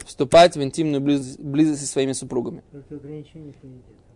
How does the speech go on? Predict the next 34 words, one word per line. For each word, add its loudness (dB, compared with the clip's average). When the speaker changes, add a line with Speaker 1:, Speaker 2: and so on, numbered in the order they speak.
Speaker 1:
Да, 6
только 4
не 2
едят 6
и 0
не -2
пьют, 0
и -6
только 4
с -4
утра 8
и 6
до 6
вечера. -2
А 6
не 4
с, -6
э, 4
с -10
ночи, 2
как -6
бы, -8
ну, 0
а 4
не 2
с -6
вечера 2
до 4
вечера, -4
да? -10
Это 0
тоже 0
здесь -4
написано. -10